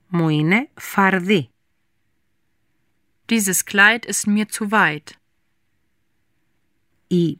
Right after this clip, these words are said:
Speaker 1: πολίτρια είναι πολύ ευχάριστη.
Speaker 2: Die Verkäuferin ist sehr nett.
Speaker 1: Τι άλλο θέλεις να δεις;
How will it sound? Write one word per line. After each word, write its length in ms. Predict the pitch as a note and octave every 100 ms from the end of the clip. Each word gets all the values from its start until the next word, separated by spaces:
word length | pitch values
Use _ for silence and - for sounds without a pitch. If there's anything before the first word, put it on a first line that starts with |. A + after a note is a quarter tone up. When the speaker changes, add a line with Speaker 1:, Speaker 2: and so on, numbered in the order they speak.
| _
Speaker 1:
πολίτρια 1000 | D#3+ D3+ F#3+ B3+ - C3 C#3+ D3+ A3 - _
είναι 340 | - A#3 A3+ G#3+
πολύ 540 | _ F#3+ F#3+ A#3+ C4
ευχάριστη. 880 | C#3 - - B2+ A2 A#2+ - - - _ _ _ _ _ _ _ _ _ _ _ _ _ _ _ _ _ _
Speaker 2:
Die 100 | G#3
Verkäuferin 1000 | - F#3+ - G3 G3 G3+ A#3+ A#3+ B3 C4+ _
ist 320 | F#3+ - -
sehr 300 | F3+ G3 A3
nett. 420 | F#3 D#3+ - - _ _ _ _ _ _ _ _ _ _ _ _ _ _ _ _ _ _
Speaker 1:
Τι 220 | - E4+
άλλο 320 | B3 D3+ C#3+ C#3
θέλεις 640 | - D#3+ C3+ B2+ B2 -
να 160 | C3+
δεις; 520 | B2+ B2+ F3+ B3 -